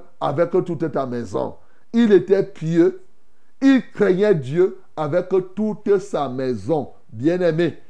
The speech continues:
est-ce que toute ta maison craint Dieu ? Être pieux, c'est être engagé à ne faire que des choses qui donnent honneur à Dieu. C'est ça qu'on dit qu'on est pieux. Vous voyez que Corneille craignait Dieu ici, mais il ne connaissait pas Dieu. Il ne connaissait pas Jésus.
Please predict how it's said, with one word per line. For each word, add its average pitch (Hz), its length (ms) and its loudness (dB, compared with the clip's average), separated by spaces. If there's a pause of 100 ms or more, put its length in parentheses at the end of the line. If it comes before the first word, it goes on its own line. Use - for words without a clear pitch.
(120)
est-ce 196 240 2
que 247 140 6
toute 220 400 -4
ta 156 160 0
maison 151 600 -4
craint 156 360 -4
Dieu ? 123 440 -4 (460)
Être 233 420 6
pieux, 214 220 6
c'est 190 320 0
être 214 380 4
engagé 170 460 2
à 185 120 4
ne 180 140 2
faire 175 280 2
que - 80 -2
des 143 160 0
choses 160 380 -4
qui 170 100 -10
donnent 151 300 -4
honneur 135 380 -4
à 120 100 -6
Dieu. 107 340 -8 (200)
C'est 127 80 -8
ça 165 160 -2
qu'on 165 200 -2
dit 147 160 -6
qu'on 147 180 -6
est 131 120 -2
pieux. 113 400 -6 (580)
Vous 269 260 2
voyez 233 360 6
que 269 100 4 (200)
Corneille 247 480 4 (100)
craignait 226 400 6
Dieu 180 460 2
ici, 214 300 -6
mais 175 240 0
il 233 80 -2
ne 226 60 4
connaissait 175 420 -2
pas 175 180 0
Dieu. 135 420 -4 (200)
Il 240 80 -6
ne 254 40 -4
connaissait 202 400 2
pas 202 180 2
Jésus. 139 460 -2